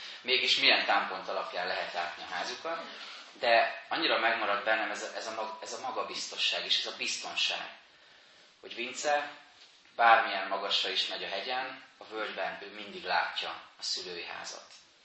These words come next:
Bárhova is viszi az élet, ő mindig tudni fogja, hogy hol van az a támpont, hol van az a bázis,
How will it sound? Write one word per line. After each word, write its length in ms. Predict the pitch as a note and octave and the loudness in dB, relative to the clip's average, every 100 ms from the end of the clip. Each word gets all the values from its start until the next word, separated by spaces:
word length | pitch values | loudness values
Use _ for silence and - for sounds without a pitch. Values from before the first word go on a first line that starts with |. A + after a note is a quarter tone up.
| - - - - - - | -20 -20 -20 -20 -20 -2
Bárhova 440 | B2 B2 B2+ A#2 G#2 | 10 12 12 6 2
is 160 | F#2+ | 0
viszi 240 | A2 G#2 G2+ | 0 -2 -4
az 140 | F#2 | -4
élet, 340 | G2+ A2+ A#2 G#2 | -4 -2 -2 -2
ő 240 | G#2 G#2 - | -10 -14 -10
mindig 420 | C#3+ C#3+ A#2+ - | -6 -6 -6 -8
tudni 280 | - A#2+ G#2+ | -8 -8 -8
fogja, 460 | G2+ G2 F#2 F2+ F#2 | -6 -6 -4 0 0
hogy 280 | - F#2+ | 0 -6
hol 160 | - A2 | -6 -6
van 100 | G2+ | -4
az 120 | F#2+ | -6
a 120 | F#2+ | -6
támpont, 580 | - G2+ F2+ - F#2+ G2+ | 0 2 2 -2 -6 -6
hol 180 | - A2 | -6 -6
van 120 | G2+ | -4
az 100 | F#2+ | -4
a 120 | F#2+ | -4
bázis, 720 | - G2 F#2 G2+ G2+ - - | 0 2 2 -2 2 2 2